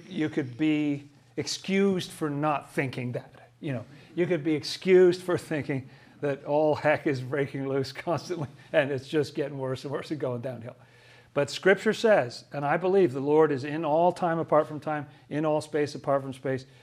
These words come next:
He already knew how the story was gonna turn out when he wrote that stuff thousands of years ago. That's why all those writers got all that stuff so aligned, 'cause the Lord was with them, saying, "Say rain,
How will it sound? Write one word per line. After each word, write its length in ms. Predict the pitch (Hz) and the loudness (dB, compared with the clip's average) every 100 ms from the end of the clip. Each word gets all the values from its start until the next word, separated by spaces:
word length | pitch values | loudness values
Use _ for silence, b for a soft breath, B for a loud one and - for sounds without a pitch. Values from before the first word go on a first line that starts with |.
| b b | b b
He 240 | 139 170 | 0 2
already 460 | 156 151 170 175 160 | 4 6 8 6 2
knew 160 | 165 156 | 0 0
how 120 | 151 | 0
the 60 | |
story 300 | 131 - 139 | 0 -2 -2
was 100 | 139 | -2
gonna 140 | 139 139 | -4 -6
turn 240 | - 156 | -6 -2
out 240 | 135 123 - | -2 -2 -6
when 180 | 147 143 | -8 -6
he 100 | 135 | -4
wrote 280 | 135 151 160 | 4 6 6
that 160 | 127 113 | 2 -2
stuff 260 | - 117 - | -4 -4 -4
thousands 340 | 123 123 131 | -4 -4 -4
of 80 | 139 | -2
years 180 | 147 147 | -2 -2
ago. 300 | 135 127 127 B B | -2 -2 -2 B B
That's 240 | 135 143 - | 2 2 4
why 220 | 147 143 | 6 8
all 180 | 143 147 | 8 6
those 220 | 147 139 | 4 4
writers 420 | 147 156 131 127 | 2 4 2 -2
got 220 | - 127 | -4 0
all 160 | 131 139 | 4 4
that 100 | 139 | 2
stuff 260 | - 139 | 2 -2
so 280 | - 151 143 | 0 2 4
aligned, 540 | 147 160 160 117 117 127 B B B | 4 4 2 0 -4 -8 B B B
'cause 180 | - 120 | -10 -8
the 60 | 123 | -4
Lord 280 | 131 139 147 | 0 2 2
was 120 | 135 | 2
with 140 | 175 | 2
them, 240 | 147 131 127 b b b | 2 -2 -8 b b b
saying, 420 | - 139 127 113 - _ _ _ _ 160 | -6 -2 -2 -6 -14 _ _ _ _ -14
"Say 260 | 151 196 175 | -6 -2 0
rain, 320 | 165 156 117 | -2 -4 -8